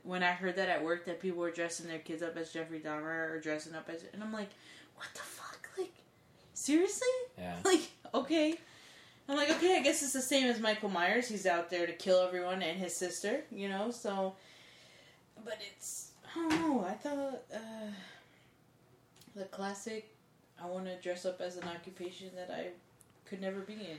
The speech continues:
Speaker 2: Yeah, I
Speaker 1: Like
Speaker 2: also
Speaker 1: a
Speaker 2: wonder,
Speaker 1: cop or
Speaker 2: now that
Speaker 1: a
Speaker 2: I'm older,
Speaker 1: police o-,
Speaker 2: now
Speaker 1: or
Speaker 2: I'm
Speaker 1: nurse.
Speaker 2: older and we talk about it a lot, I wonder now how active traffickers are on Halloween night.
Speaker 1: Oh, Jesus.
Speaker 2: I, I don't, I just think about that, 'cause all these kids,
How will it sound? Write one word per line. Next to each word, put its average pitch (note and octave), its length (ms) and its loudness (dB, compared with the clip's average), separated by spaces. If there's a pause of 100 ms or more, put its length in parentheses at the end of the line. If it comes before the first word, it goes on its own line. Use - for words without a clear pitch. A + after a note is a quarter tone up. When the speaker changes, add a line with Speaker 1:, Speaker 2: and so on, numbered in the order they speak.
(160)
Speaker 2:
Yeah, B2 140 4
I - 20 6
Speaker 1:
Like C#3 60 8
Speaker 2:
also A3+ 240 8
Speaker 1:
a - 20 10
Speaker 2:
wonder, E3 180 8
Speaker 1:
cop - 220 2
or E3+ 160 4
Speaker 2:
now E3 160 12
that G3 100 8
Speaker 1:
a - 40 12
Speaker 2:
I'm D3 100 6
older, B2 220 8
Speaker 1:
police D#3 140 2
o-, E3+ 140 0
Speaker 2:
now D3 140 12
Speaker 1:
or D#3+ 180 8
Speaker 2:
I'm - 60 -6
Speaker 1:
nurse. G3+ 280 2
Speaker 2:
older C#3+ 240 6
and B2+ 80 6
we A#2+ 120 4
talk B2 320 4
about A#2 160 6
it - 20 6
a A2 40 6
lot, G#2+ 180 6
I G#2+ 40 4
wonder A2+ 300 2
now G#2+ 380 4 (720)
how B2+ 380 8
active A#2 420 4
traffickers G2+ 540 2
are G2 200 0
on G2 100 -2
Halloween F#2+ 380 -4
night. F2 240 -4 (520)
Speaker 1:
Oh, F#3 240 -8
Jesus. - 560 -12 (680)
Speaker 2:
I, G#2 260 8
I C#3+ 120 8
don't, D3+ 220 8
I C#3 160 8
just C3+ 220 4
think C#3 160 6
about B2 220 10
that, G#2+ 320 6
'cause A#2 140 2
all C3 120 10
these D3+ 160 6
kids, A#2+ 360 6